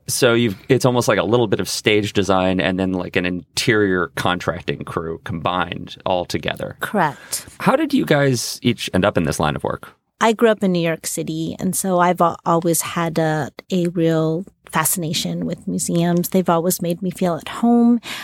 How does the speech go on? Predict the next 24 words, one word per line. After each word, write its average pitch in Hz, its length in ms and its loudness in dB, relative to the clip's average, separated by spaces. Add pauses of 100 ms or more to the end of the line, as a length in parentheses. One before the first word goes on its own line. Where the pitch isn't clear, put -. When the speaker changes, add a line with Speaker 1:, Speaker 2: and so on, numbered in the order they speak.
(260)
Speaker 2:
I, 202 400 4 (580)
as 190 160 0
a 190 60 -4
child 180 320 2
growing 165 360 2
up, 156 220 -2 (160)
I 190 60 2
think 233 160 4
the 220 80 4
way 202 100 6
I 180 80 4
got 156 280 0
connected 170 460 -2
into 160 280 0
architecture, 151 800 -4
which 160 220 -2
is 160 160 0
ultimately 160 480 0
how 160 180 -4
I 160 60 -4
wound 156 260 -2
up 160 140 -6
in 160 100 -6
museum, 156 560 -4